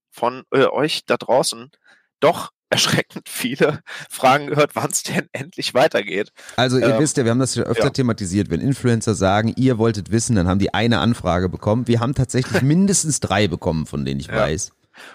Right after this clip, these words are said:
Speaker 1: Und in einer stand, äh, wir sind der beste deutschsprachige Jits-Podcast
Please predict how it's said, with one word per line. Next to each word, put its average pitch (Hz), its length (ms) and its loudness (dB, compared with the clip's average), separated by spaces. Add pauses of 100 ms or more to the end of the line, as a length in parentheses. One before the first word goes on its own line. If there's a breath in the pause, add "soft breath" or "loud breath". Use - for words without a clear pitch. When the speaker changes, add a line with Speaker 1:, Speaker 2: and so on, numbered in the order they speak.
(140 loud breath)
Speaker 1:
Und 131 140 -4
in 139 100 -2
einer 160 300 0
stand, 180 520 -2
äh, 123 200 4
wir 120 100 -4
sind 143 160 -8
der 123 80 2
beste 131 320 -2
deutschsprachige 131 880 -2
Jits-Podcast 156 960 -4